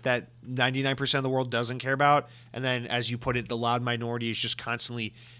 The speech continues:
bitching and moaning about, and, and it's not really el-, anything relevant at all. But I, I think you put it best. I'll, I'll stop talking about this now because, uh, you say everything that needs to be said, I believe.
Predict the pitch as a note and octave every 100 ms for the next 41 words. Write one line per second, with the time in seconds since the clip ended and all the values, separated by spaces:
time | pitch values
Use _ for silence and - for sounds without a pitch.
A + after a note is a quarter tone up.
0 | - - C#3 - C3 A#2+ A2 B2+ C3 C3
1 | B2+ B2+ A#2+ A2 F2+ A2+ A2 - F3+ C#3
2 | B2 A2 - - A#2+ A#2+ C3 B2+ A#2+ A2
3 | G#2+ G#2 G#2+ A2+ A2 A2+ A2 A2 G#2 -
4 | - - - - - D3+ F#3 A3 A#3 G#3
5 | G3 D#3 D#3 D#3+ C#3 C#3 - C#3 F3+ C#3+
6 | C3+ C#3 C3+ B2+ B2+ C3+ C3 B2 B2 A#2+
7 | B2 A2+ A2+ G2+ D3 - D#3+ C#3+ D3 C#3+
8 | C3+ A#2 A#2 A#2+ A#2+ A2 - A#2 G#2+ G2+
9 | G2+ G#2 G#2 A#2